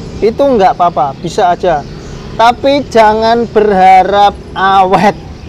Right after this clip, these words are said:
Tetap di kemudian hari akan terjadi bocor kembali. Nah, ketika di amplas itu hanya untuk memberi re-, waktu ya, memberi tenggang waktu supaya Anda siap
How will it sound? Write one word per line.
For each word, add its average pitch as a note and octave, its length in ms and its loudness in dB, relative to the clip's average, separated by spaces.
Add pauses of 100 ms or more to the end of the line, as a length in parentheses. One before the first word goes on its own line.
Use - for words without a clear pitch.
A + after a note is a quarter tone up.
(300)
Tetap C4 320 -2
di A3+ 140 0
kemudian G#3 480 0
hari F#3 500 0
akan F#3+ 460 -4
terjadi D#3 480 -6
bocor C3+ 320 -6
kembali. A#2+ 480 -8 (480)
Nah, A#2 180 -12
ketika G3 400 -2
di A3+ 160 -2
amplas F#3 640 0 (100)
itu B3 480 0
hanya E3 540 -2 (260)
untuk A3+ 480 -2
memberi E3 480 0
re-, F3+ 300 -6
waktu F3+ 380 -2 (120)
ya, C3+ 140 -4 (340)
memberi F3+ 320 0
tenggang E3 400 -2
waktu D3+ 460 -6 (1200)
supaya G#3 560 0
Anda F#3+ 220 -2
siap G3+ 400 0